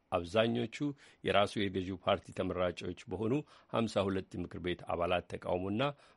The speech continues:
በአርባ ድጋፍ ውድቅ ተደርጓል። ተቃውሞ ያስመዘገቡት የምክር ቤት አባላት የጉራጌ ዞን ከሌሎች ጋር በተመሳሳይ ሳይሆን ብቻውን ክልል እንዲመሰርት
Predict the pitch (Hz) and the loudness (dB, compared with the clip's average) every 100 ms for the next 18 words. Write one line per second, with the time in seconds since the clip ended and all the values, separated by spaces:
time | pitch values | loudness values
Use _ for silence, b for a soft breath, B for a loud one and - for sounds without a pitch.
0 | - 101 95 92 131 104 90 92 98 - | 0 4 4 6 2 2 2 0 0 -6
1 | 175 98 90 - - 85 82 80 95 85 | -8 -6 -6 -10 -8 -6 -6 -4 -2 -2
2 | 85 - - - - _ _ _ - 143 | -4 -14 -20 -20 -20 _ _ _ 0 6
3 | 131 123 147 120 113 101 117 107 101 110 | 6 6 6 6 6 4 2 0 0 -2
4 | 123 127 117 107 101 104 104 104 107 104 | -2 -2 0 0 0 -2 -2 0 2 2
5 | 123 139 110 104 107 101 92 98 92 127 | 2 0 -2 0 0 0 0 -2 0 0
6 | 165 - 123 104 98 92 - 95 92 104 | -2 -4 -2 -2 -2 -4 -2 -2 -2 -6
7 | 107 90 92 92 95 90 - 110 139 117 | -6 -6 -4 -2 -2 -2 -4 -2 -4 -6
8 | 107 - 98 92 98 92 92 85 101 87 | -6 -4 -2 -4 -6 -4 -6 -8 -6 -6
9 | - 98 139 | -6 -6 -6